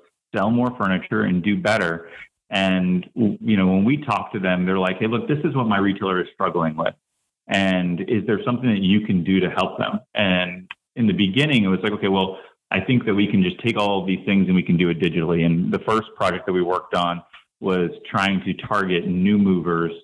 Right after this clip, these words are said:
but digitally. And a lot of retailers were going after movers,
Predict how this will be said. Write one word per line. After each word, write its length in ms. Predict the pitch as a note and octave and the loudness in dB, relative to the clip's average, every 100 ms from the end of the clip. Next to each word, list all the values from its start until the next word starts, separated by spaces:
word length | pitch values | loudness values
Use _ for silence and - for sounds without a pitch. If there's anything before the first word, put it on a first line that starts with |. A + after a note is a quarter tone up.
| _ - | _ -4
but 280 | F#2 F2+ | -2 0
digitally. 600 | - F#2 F#2+ E2+ F#2 G2 - | 2 2 2 0 0 -2 0
And 300 | F#2+ F2+ F#2 | 2 2 2
a 20 | |
lot 140 | G#2+ G#2 | 0 2
of 60 | |
retailers 540 | G2+ G2 G2 F#2+ F2+ F2 | -2 -2 -2 0 0 -2
were 280 | E2+ E2+ - _ - | -4 -4 -8 _ -6
going 240 | G2+ G2 F#2+ | -2 2 2
after 280 | F2+ - | 0 -2
movers, 520 | F2 F2+ F2 F2+ E2+ | 0 2 2 0 0